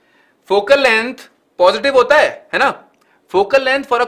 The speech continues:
convex lens positive होता है, we all know this। मतलब पावर भी पॉजिटिव होगा, ठीक है। सर, फोकल लेंथ टोटल, total power of the two lenses is, is कितना?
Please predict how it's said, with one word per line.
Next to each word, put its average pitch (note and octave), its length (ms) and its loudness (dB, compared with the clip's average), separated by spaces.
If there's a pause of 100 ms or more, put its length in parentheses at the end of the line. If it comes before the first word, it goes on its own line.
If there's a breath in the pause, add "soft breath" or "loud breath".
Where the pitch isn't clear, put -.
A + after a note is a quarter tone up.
convex G#3+ 380 -2
lens A#3+ 200 -6
positive F#3 380 -6
होता A3 200 -4
है, B3 60 -4
we G#3 120 -8
all A3+ 160 -4
know A3 180 -4
this। B3 180 -6 (100)
मतलब A3 240 -4
पावर A3 240 4
भी C4 80 -6
पॉजिटिव B3 400 -4
होगा, G#3+ 220 -2
ठीक A3+ 280 -12
है। F#3+ 180 -6 (300 loud breath)
सर, C4 180 -6
फोकल A#3+ 380 -2
लेंथ C#4 220 -2 (320)
टोटल, - 420 0 (800)
total A3+ 340 4 (100)
power A3+ 260 4
of G#3+ 280 -4
the A#3 100 0 (120)
two C#4 100 -2
lenses F3+ 560 -4 (180)
is, A3+ 320 -12 (360)
is A#3+ 340 -6 (280)
कितना? A#3 520 -4